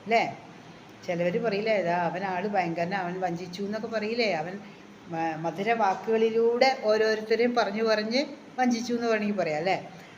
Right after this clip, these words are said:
നമ്മളിപ്പോൾ പറയുന്ന എന്ത് വഞ്ചന ഉദ്ദേശിക്കുന്നത്? നമ്മുടെ ഇപ്പോഴത്തെ പിള്ളേരുടെ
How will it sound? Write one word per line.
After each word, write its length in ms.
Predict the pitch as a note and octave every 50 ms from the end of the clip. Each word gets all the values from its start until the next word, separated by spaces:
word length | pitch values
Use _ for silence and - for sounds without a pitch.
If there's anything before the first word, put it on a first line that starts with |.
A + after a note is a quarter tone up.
| - - F#3
നമ്മളിപ്പോൾ 540 | F3 F3+ F#3+ G3+ A#3 C#4+ E4 D#4+ D#4+ D#4+
പറയുന്ന 300 | D4 D4 C4 B3+ B3 B3
എന്ത് 200 | B3+ B3 B3 B3
വഞ്ചന 360 | B3 B3 A#3+ A3+ G#3+ A3+ G#3 G#3+
ഉദ്ദേശിക്കുന്നത്? 480 | G#3 F3+ F3+ F3 E3+ - F#3 F3 E3+
നമ്മുടെ 300 | E3+ E3 E3+ F#3 G#3 C4+
ഇപ്പോഴത്തെ 280 | C4+ B3+ - G#3 G#3 A3+
പിള്ളേരുടെ 640 | G#3+ A3 G3+ F#3 F#3 F3+ F3 F3+ F3+ F#3 F#3+ F#3+